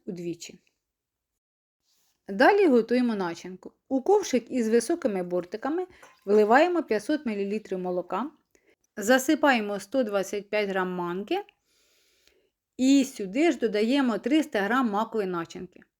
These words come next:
У мене саме макова начинка залишилась після куті. Я завжди купую із запасом, а потім готую із неї цей смачнющий пиріг. Можна замінити просто маком. Всі пропорції напишу у описі під відео.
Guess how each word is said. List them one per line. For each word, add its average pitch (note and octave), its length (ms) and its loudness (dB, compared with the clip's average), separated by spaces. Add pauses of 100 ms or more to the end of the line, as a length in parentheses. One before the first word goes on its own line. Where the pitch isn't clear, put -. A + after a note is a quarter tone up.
(420)
У A3+ 80 -2
мене D4+ 320 4
саме C4 320 -2
макова G#3+ 400 -2
начинка F#3 540 -6
залишилась A#3 600 0
після G3 360 -6
куті. - 420 -12 (240)
Я C4+ 200 4
завжди B3 340 4
купую A3 400 -2
із A3 220 -6
запасом, D4+ 640 0
а G3 120 -8
потім B3 340 -6
готую G3+ 380 -2
із G#3 280 -8
неї D4+ 280 0
цей B3 260 -2
смачнющий G#3+ 760 -6
пиріг. E3+ 460 -6 (1300)
Можна D#4+ 440 2
замінити B3 540 2
просто B3+ 440 -2
маком. F3 520 -8
Всі - 240 -4
пропорції A#3+ 600 -2
напишу G3 680 -2
у G3+ 300 -4
описі B3 380 -4
під A#3+ 280 -4
відео. D#3+ 400 -6